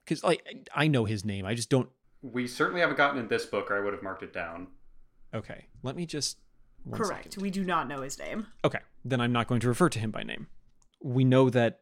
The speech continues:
Speaker 1: the, the writer of these epigraphs did fail, uh, and so perhaps now we will see if another shall come along to,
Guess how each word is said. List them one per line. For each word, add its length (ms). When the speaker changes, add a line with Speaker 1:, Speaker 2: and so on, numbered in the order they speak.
Speaker 1:
the, 380
the 240
writer 500
of 120
these 140
epigraphs 500
did 240
fail, 540
uh, 280
and 160
so 160
perhaps 420
now 160
we 120
will 100
see 600
if 300
another 260
shall 200
come 180
along 460
to, 320